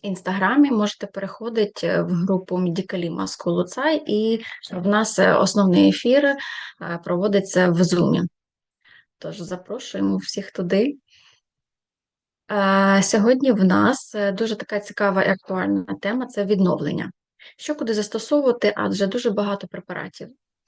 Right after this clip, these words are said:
І трішечки розберемо їх по полицям. Ми, е, подивимося їхні об'єми, ми, е, згадаємо їхні складові, що вони, е, роблять, е,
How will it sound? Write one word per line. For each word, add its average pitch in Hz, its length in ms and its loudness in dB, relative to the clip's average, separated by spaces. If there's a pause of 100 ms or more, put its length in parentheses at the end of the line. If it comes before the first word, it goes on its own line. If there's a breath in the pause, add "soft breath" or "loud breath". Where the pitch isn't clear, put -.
(240 soft breath)
І 196 400 0
трішечки 247 460 0
розберемо 196 580 6
їх 190 300 4
по 180 80 -10
полицям. 170 640 -6 (1000)
Ми, 214 220 -2
е, 202 420 4
подивимося 196 540 4
їхні 190 320 -2
об'єми, 254 560 0 (420 loud breath)
ми, 202 200 -4
е, 202 540 0
згадаємо 190 540 2
їхні 185 320 -2
складові, 233 680 0 (300 loud breath)
що - 220 -4
вони, 180 380 -2
е, 185 320 0
роблять, 247 480 4 (800 loud breath)
е, 214 400 0